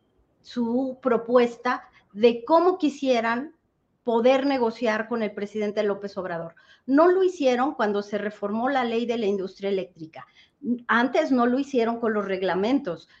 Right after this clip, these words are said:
Después no lo hicieron con todo este asunto de la Suprema Corte de Justicia. Entonces, Julio, no pueden avanzar al ritmo que ellos quisieran si no hay un poco más de incertidumbre, de certidumbre, perdón.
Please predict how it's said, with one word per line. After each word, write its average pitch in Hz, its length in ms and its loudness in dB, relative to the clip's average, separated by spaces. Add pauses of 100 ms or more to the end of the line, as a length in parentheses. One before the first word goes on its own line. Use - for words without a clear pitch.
(100)
Después 233 800 0
no 247 180 2
lo 294 120 0
hicieron 262 480 -2
con 202 320 -2
todo 220 160 0
este 240 220 -4
asunto 226 360 -6
de 233 100 -2
la - 220 -4 (180)
Suprema 226 540 -4
Corte 220 240 -2
de 208 160 -2
Justicia. 180 560 -16 (340)
Entonces, 302 560 0
Julio, 277 540 0
no 330 420 4
pueden 311 340 2
avanzar 226 480 0
al 208 140 2
ritmo 240 420 -4
que 220 120 -2
ellos 220 320 -4 (100)
quisieran 214 600 0 (280)
si 285 220 2
no 330 200 4
hay 339 440 2
un 330 240 -2 (160)
poco 349 360 -2
más 302 380 4
de 294 80 -2
incertidumbre, 226 1040 -2 (220)
de 226 180 6
certidumbre, 240 680 0
perdón. 247 440 2